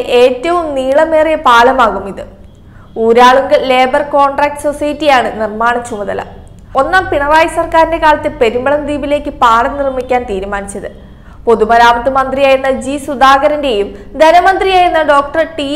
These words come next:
എം തോമസ് ഐസക്കിന്റെയും ഇച്ഛാശക്തിയിലാണ് പാലം യാഥാർത്ഥ്യമായത്. ഇതിനായി നൂറ് കോടി രൂപ കിഫ്ബി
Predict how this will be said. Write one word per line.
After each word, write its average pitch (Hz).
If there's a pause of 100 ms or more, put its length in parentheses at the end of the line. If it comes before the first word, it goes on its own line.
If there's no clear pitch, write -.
എം 339 (120)
തോമസ് 285
ഐസക്കിന്റെയും 285 (140)
ഇച്ഛാശക്തിയിലാണ് 277 (140)
പാലം 202
യാഥാർത്ഥ്യമായത്. 196 (440)
ഇതിനായി 240
നൂറ് 262
കോടി 294
രൂപ 254 (200)
കിഫ്ബി 226